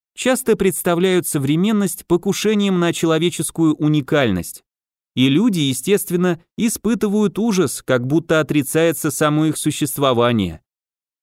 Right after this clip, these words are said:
И это нормально, поскольку они реагируют на то, что, собственно, и было сказано. Все проблемы, разрывающие на части американское общество,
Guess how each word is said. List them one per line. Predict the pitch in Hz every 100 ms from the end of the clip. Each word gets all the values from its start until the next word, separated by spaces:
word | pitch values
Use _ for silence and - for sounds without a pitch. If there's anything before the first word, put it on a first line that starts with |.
| -
И | 107
это | 143 165
нормально, | 175 170 135 131 202 208 107 87 _ _ -
поскольку | 131 - 156 151 160
они | 151 160 156
реагируют | 139 131 131 208 208 196 - _ -
на | 151 185
то, | 247
что, | 247 - 220
собственно, | 220 208 - 190 196
и | 190
было | 170 233 147
сказано. | - 156 131 92 82 - _ _ _ _ _ _ _ _ _ _ _ _ _
Все | - - 202
проблемы, | 208 170 156 196 175 123
разрывающие | 127 139 151 170 165 151 143 143
на | 143
части | 131 160 165 -
американское | 123 120 123 123 147 131 - 127
общество, | - 208 - 160 - 95